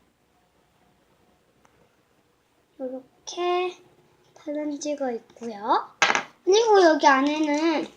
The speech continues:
요렇게 설명서가 들어있고요. 이런 것도 들어가 있어요.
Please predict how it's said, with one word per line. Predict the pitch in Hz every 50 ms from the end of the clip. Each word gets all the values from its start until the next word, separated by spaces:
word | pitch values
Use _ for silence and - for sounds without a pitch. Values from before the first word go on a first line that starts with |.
| _ -
요렇게 | 269 254 247 247 247 _ _ - - - 285 - - - - - - - _ _
설명서가 | - 359 359 349 349 359 359 359 359 349 359 339 302 277 277 269 269
들어있고요. | 254 240 226 240 233 226 208 - _ - - 254 285 320 392 466 494 - - - _ _ _ _ _ _ _ _ _ _ _ _ _ _ _ -
이런 | 247 240 240 233 233
것도 | 226 220 - - - - -
들어가 | - - - - - - -
있어요. | - - - -